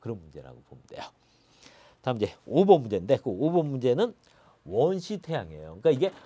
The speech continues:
원시 행성이냐 원시 태양이냐에 따라서 답은 완전히 달라지게 돼요. 그리고 일 번에 미행성체 충돌로 형성된 것은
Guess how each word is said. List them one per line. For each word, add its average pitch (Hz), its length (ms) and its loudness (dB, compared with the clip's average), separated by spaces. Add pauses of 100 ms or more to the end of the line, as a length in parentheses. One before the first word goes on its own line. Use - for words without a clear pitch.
(100)
원시 190 580 4
행성이냐 147 1120 -2
원시 160 480 0
태양이냐에 165 520 0
따라서 104 260 -8
답은 98 240 -14
완전히 101 280 -8
달라지게 80 480 -18
돼요. - 140 -18 (240)
그리고 180 280 -4
일 131 180 -4
번에 120 320 -4 (340)
미행성체 208 920 2
충돌로 220 540 2
형성된 143 600 -2
것은 202 420 -6